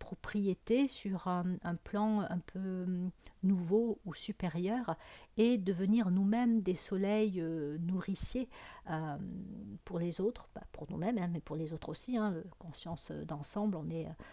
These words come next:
on est tous impactés, hein. Et donc voilà, ça c'est deux grandes propriétés que le soleil, euh,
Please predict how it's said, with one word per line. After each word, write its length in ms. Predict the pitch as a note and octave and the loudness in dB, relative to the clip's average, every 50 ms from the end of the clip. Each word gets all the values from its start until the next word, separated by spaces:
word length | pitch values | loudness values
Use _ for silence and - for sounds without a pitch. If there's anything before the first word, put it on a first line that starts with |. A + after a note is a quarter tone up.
| - - - - - | -20 -20 -18 -10 -6
on 180 | F3+ E3+ F3 | -4 -2 0
est 200 | F3+ F3 E3+ C3+ - - | 0 0 -2 -2 -4 -6
tous 200 | - A3 - - | -6 -6 -2 -2
impactés, 540 | F#3+ - - - - - - - C#4 D4 B3 | -2 -2 -2 -4 -6 -6 -6 -4 -2 0 0
hein. 280 | G3+ G3+ G3+ F3+ E3+ F3+ E3+ - - - - - - - - - _ _ - - - - - - - - | 0 0 -2 -2 -4 -6 -10 -14 -20 -20 -20 -20 -20 -20 -20 -20 _ _ -10 -10 -10 -10 -10 -12 -4 -2
Et 60 | F3+ | 2
donc 180 | F#3 A3+ B3 B3+ | 4 4 4 6
voilà, 220 | - A3 G3+ D#3 | 6 6 6 6
ça 140 | D#3+ - A3+ | 4 2 0
c'est 120 | - - | 2 2
deux 220 | A3 F#3 F#3+ B3+ C4 | 2 2 2 0 0
grandes 320 | A3+ - - A#3+ A#3+ A3+ | 0 2 2 2 2 2
propriétés 800 | - - A3+ - - - A3 G#3+ G#3 G3 G3 - - C4 D4+ C#4 - - - - - | 2 -2 -2 -2 0 0 2 4 4 2 0 0 0 0 0 0 -2 -6 -12 -12 -10
que 100 | - - | -6 -4
le 200 | F3 F3+ F#3+ F#3+ | -2 -2 -2 -2
soleil, 720 | - - - A3 A3 G#3+ G#3+ A3 A3+ A3+ A3 G3+ F#3+ F#3 | -4 -4 -2 0 0 2 2 2 4 2 2 2 2 0
euh, 200 | F3 F3 F3 E3+ | 0 0 -2 -2